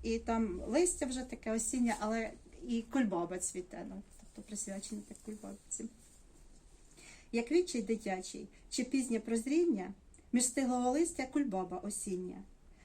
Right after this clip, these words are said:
Награвшись квача із листочком кирпатим, за ніч перетвориться в аеростата. Та витвір цей ніжний і недовговічний розірве навік-таки вітер північний.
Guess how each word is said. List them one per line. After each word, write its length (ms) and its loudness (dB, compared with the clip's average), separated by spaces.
Награвшись 520 4
квача 480 2
із 140 0
листочком 540 2
кирпатим, 640 -4
за 140 2
ніч 200 6
перетвориться 840 -2
в 40 -10
аеростата. 720 -4
Та 120 6
витвір 320 -2
цей 180 2
ніжний 440 0
і 80 6
недовговічний 960 2
розірве 420 4
навік-таки 720 2
вітер 440 2
північний. 640 -2